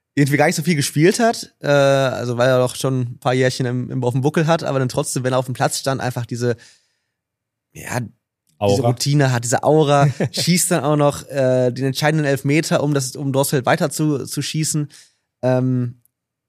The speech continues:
Speaker 1: Brechten auch sehr viele Spieler, die man einfach kennt in Dortmund, äh, ein Dominik Deppe vorneweg, ähm, wo, wo man einfach denkt, boah, die wollen einfach nicht ausscheiden, ne? Also die, die haben einfach,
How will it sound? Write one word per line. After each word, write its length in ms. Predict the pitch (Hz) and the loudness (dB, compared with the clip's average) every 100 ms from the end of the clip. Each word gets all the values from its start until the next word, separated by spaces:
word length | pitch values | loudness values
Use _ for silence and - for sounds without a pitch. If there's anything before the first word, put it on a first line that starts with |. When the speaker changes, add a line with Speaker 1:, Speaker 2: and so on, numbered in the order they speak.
| _ _ _ - | _ _ _ -4
Speaker 1:
Brechten 520 | 135 165 - 175 165 _ _ _ _ _ _ _ _ _ _ _ _ _ _ | -4 -2 -4 -4 -6 _ _ _ _ _ _ _ _ _ _ _ _ _ _
auch 280 | 80 123 165 | -2 0 0
sehr 320 | 131 143 165 | 0 2 2
viele 280 | 190 185 170 | 0 -4 -6
Spieler, 320 | 165 160 165 | -6 -4 -2
die 80 | 151 | 0
man 100 | 143 | -2
einfach 260 | 127 135 - | -4 -6 -6
kennt 280 | 151 180 208 | -2 -2 -4
in 120 | 185 | -6
Dortmund, 580 | 190 196 196 202 196 - | -4 -4 -6 -6 -8 -12
äh, 60 | - | -6
ein 420 | 127 131 127 127 | -4 -4 -4 -4
Dominik 280 | 135 143 131 | -2 -2 -4
Deppe 260 | 135 - 135 | -4 -6 -6
vorneweg, 540 | 139 131 139 180 - _ - | -4 -2 -2 -4 -10 _ -8
ähm, 480 | 139 139 139 135 139 - - - - _ _ _ 73 69 _ _ _ _ _ | -4 -4 -4 -6 -8 -12 -12 -12 -16 _ _ _ _ _ _ _ _ _ _
wo, 200 | 135 139 147 131 _ | -4 -4 -6 -18 _
wo 200 | 131 147 151 | -4 0 2
man 120 | 160 | 2
einfach 140 | 160 | 2
denkt, 180 | 151 156 | 0 0
boah, 420 | 156 160 110 - _ _ _ _ _ | 2 2 2 -6 _ _ _ _ _
die 240 | 135 139 127 | _ -6 0
wollen 260 | 139 180 | 2 2
einfach 240 | - 139 143 | 0 -4 -2
nicht 220 | 131 - | -4 -2
ausscheiden, 640 | 180 214 - 82 - - | -2 -2 -4 -8 -12 -10
ne? 140 | 123 165 | -6 -2
Also 140 | 151 | -2
die, 200 | 139 139 | -2 -2
die 100 | 131 | -2
haben 120 | 139 151 | 0 -2
einfach, 260 | - 127 | -4 -12